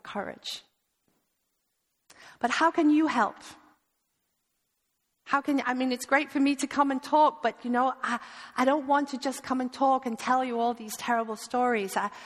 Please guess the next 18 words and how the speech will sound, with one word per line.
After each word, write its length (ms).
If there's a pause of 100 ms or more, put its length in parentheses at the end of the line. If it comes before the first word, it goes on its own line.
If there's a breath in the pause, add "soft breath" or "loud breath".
(200 loud breath)
I 100
want 260
to 320 (320)
give 160
you 180
something 260
practical 680
that 180
you 100
can 200
do 180
to 100
help. 380
You 100
know, 220 (320 loud breath)
we 120
have 280
a, 360